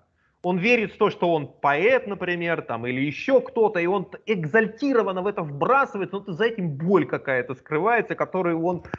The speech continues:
пытается как-то, знаешь, замазать, как, как, как этим алебастром, как в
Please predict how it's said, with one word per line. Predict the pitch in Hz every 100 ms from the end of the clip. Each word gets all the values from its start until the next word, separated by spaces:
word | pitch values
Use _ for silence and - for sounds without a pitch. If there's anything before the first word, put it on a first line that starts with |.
| -
пытается | - - 180 170 170
как-то, | 175 160 147
знаешь, | 180 180
замазать, | 131 113 190 190 214 143 123 113 -
как, | 139
как, | - 151
как | 151 143
этим | 135 135
алебастром, | 156 160 139 170 - 143 127
как |
в | 139